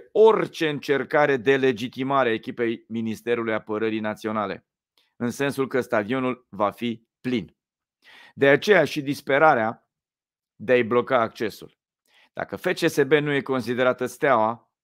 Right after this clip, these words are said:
în Ghencea va fluiera vântul, așa cum fluieră când joacă C S A. Teama de delegitimizare e cruntă în birourile, dar și în peluza celor de la Unitatea Militară zero doi trei sute unu.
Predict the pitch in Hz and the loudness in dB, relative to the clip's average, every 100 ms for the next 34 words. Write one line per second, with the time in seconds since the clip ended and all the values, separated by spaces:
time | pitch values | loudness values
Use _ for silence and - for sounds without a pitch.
0 | _ - 127 117 143 143 135 113 117 113 | _ -8 -6 -2 -2 -2 -2 0 0 -2
1 | 123 117 117 104 107 92 - _ _ _ | -2 0 0 -2 -8 -12 -18 _ _ _
2 | _ _ _ _ 113 120 120 120 117 127 | _ _ _ _ -4 -2 -2 -2 -6 0
3 | 127 120 120 113 120 117 107 120 - 117 | 2 2 0 0 0 0 -4 -6 -4 -6
4 | - _ _ _ _ _ _ _ _ _ | -6 _ _ _ _ _ _ _ _ _
5 | - 160 151 120 107 110 95 165 147 120 | -2 0 2 0 -2 -4 0 2 4 2
6 | 120 127 123 120 131 131 113 113 _ - | -2 -4 -4 0 2 4 2 -2 _ -6
7 | 135 135 175 170 147 120 113 104 117 127 | -4 -4 -2 -2 0 -2 -2 -2 0 0
8 | 117 113 110 107 _ _ - 120 107 101 | 0 0 -2 -4 _ _ -8 -2 -2 -2
9 | 156 143 - 120 131 110 113 101 120 113 | -6 -6 -2 -2 0 -2 -2 -4 -4 -4
10 | 107 107 104 - 113 110 104 117 110 107 | -4 -2 -4 -4 -8 -6 -4 -4 -4 -6
11 | 104 101 110 104 101 110 104 98 107 - | -6 -2 -2 -2 -4 -4 -4 -4 -4 -4
12 | 107 101 101 98 92 78 | -6 -6 -8 -8 -8 -8